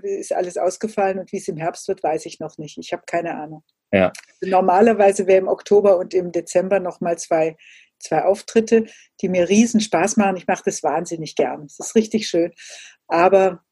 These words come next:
Speaker 1: ob's dies Jahr, ob die das überhaupt machen können und ob das zu meinem, zu meiner Vorgehensweise passt, das werden wir sehen, das weiß ich noch nicht.
Speaker 2: Mhm.
Speaker 1: Aber diese, diese, also dieses Kabarett, muss ich dazu sagen, ist ein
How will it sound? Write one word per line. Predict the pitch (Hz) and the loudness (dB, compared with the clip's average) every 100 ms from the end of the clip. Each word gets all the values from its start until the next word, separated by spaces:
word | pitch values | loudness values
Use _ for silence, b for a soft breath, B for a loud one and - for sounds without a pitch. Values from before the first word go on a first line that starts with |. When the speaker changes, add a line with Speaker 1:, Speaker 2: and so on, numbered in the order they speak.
| - 587 | -10 -4
Speaker 1:
ob's | 175 - - | -4 -4 -4
dies | 190 - | -2 2
Jahr, | 185 160 | 4 4
ob | 156 | 0
die | - | -2
das | 170 160 | -2 -2
überhaupt | 160 143 185 196 | -2 2 0 2
machen | 202 180 175 | 0 0 -6
können | - 175 170 165 | 0 0 0 -4
und | 151 - | -10 -6
ob | - 151 | -6 -4
das | 170 160 | -8 -8
zu | - 180 | -8 -4
meinem, | 165 165 156 139 | -2 -2 -4 -8
zu | - 165 | -8 -4
meiner | 160 160 | -2 0
Vorgehensweise | - 180 170 - 156 151 | 2 2 0 0 -2 -2
passt, | - 156 - | -4 -6 -6
das | 160 - | -8 -4
werden | 156 | -2
wir | 151 | -2
sehen, | 151 151 | -2 -8
das | 156 - | -8 -6
weiß | 147 147 | -6 -8
ich | - | -16
noch | 151 - | -18 -18
nicht. | - - | -14 0
Speaker 2:
Mhm. | 98 92 98 110 - B B B | 2 4 0 -6 -18 B B B
Speaker 1:
Aber | - 196 | -2 2
diese, | 214 214 208 | 4 4 2
diese, | 214 214 202 | 0 2 2
also | 185 180 | 2 -2
dieses | - 208 - | -6 -6 -2
Kabarett, | 208 220 208 202 | 0 2 2 0
muss | 196 - | -6 -4
ich | - | -4
dazu | 175 214 | -2 0
sagen, | 208 190 175 B B B - | 0 0 -2 B B B -8
ist | 202 | -4
ein | - 180 | -2 -2